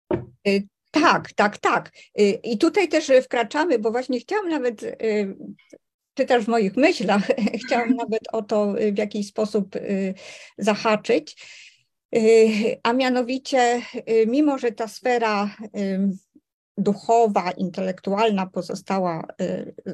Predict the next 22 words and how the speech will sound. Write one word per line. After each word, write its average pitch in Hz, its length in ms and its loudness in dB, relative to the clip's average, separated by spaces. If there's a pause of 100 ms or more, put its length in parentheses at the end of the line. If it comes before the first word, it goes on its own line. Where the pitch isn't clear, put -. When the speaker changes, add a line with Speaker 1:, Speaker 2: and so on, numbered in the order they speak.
(120)
Speaker 1:
zdominowana 202 800 2
przez 180 380 -6 (160)
mężczyzn, 190 460 -4
rzeczywiście 233 520 0
zdawa-, 202 560 -4
zdarzały 196 460 -2
się 202 180 -2
kobiety, 196 540 -2
które, 196 440 -4 (480)
y, 190 140 2
pisały 226 460 2
traktaty 214 800 -4
teologiczne. 202 1000 0 (260)
One 330 400 4 (240)
miały 302 400 0
często 302 400 -2
też 240 200 -6
takie, 233 480 -2 (400)
mm, 226 220 -8
elementy 240 560 4
pobożnościowe, 214 1040 -2
tak? 226 200 -10